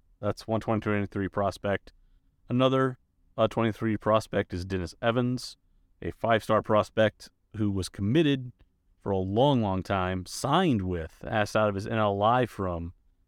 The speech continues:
Minnesota. Uh, when I say a project, I mean a project. Great rim protector, but he's seven foot, two hundred five pounds. You gotta get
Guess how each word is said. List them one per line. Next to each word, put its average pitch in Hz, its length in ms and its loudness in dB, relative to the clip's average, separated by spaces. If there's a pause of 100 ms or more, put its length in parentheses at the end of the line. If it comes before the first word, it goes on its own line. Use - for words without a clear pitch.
(140)
Minnesota. 104 600 2 (640)
Uh, 78 360 0 (840)
when 110 240 0
I 123 80 6
say 113 220 0
a 101 40 0
project, 98 680 0
I 107 100 -2
mean 101 380 0 (880)
a 127 40 -8
project. 92 640 0 (260)
Great 123 260 2
rim 123 180 2
protector, 110 480 -2
but 98 280 -2 (760)
he's 107 140 -2
seven 143 220 2
foot, - 200 -4
two 123 160 0
hundred 107 200 2
five 98 260 0
pounds. 90 320 -4
You 107 40 -2
gotta 113 160 4
get 104 200 -2